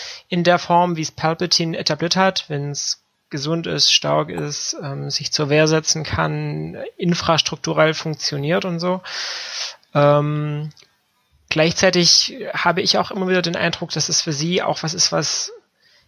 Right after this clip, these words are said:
ihr bis zu einem gewissen Punkt indoktriniert ist. Also ist mein Eindruck.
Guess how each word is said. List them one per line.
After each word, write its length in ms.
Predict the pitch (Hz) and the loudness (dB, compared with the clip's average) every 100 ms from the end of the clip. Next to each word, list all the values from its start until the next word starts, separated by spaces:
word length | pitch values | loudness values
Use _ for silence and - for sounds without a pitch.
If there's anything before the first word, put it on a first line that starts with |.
| - | -2
ihr 180 | 165 | 0
bis 180 | 165 156 | 2 0
zu 60 | - | 2
einem 120 | 170 | 4
gewissen 340 | 151 165 180 175 | 4 4 2 -2
Punkt 360 | - 180 175 | 0 0 0
indoktriniert 960 | - 170 160 160 - - 143 139 170 320 | 0 0 0 0 -2 -2 -2 0 0 0
ist. 420 | 220 247 - - _ _ _ _ _ - | -2 -2 -6 -8 _ _ _ _ _ -10
Also 220 | 147 160 | -8 -6
ist 300 | 151 - - | -4 -4 -4
mein 240 | 160 170 | -2 0
Eindruck. 480 | 196 190 190 208 - | 0 0 -2 -6 -8